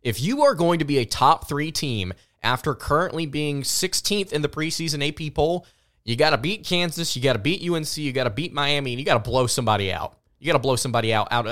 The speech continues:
out of the water. And what team may that be?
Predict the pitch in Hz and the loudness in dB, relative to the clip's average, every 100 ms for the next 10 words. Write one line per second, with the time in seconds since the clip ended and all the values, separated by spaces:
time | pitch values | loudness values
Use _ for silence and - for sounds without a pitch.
0 | 120 143 143 104 113 98 113 117 95 92 | -2 0 0 0 -2 2 4 4 2 -6
1 | - _ _ _ _ _ _ _ _ _ | -16 _ _ _ _ _ _ _ _ _
2 | - 143 131 143 151 165 165 151 143 139 | -8 -4 2 2 2 -2 -4 0 0 0
3 | 139 175 220 | -2 -6 -8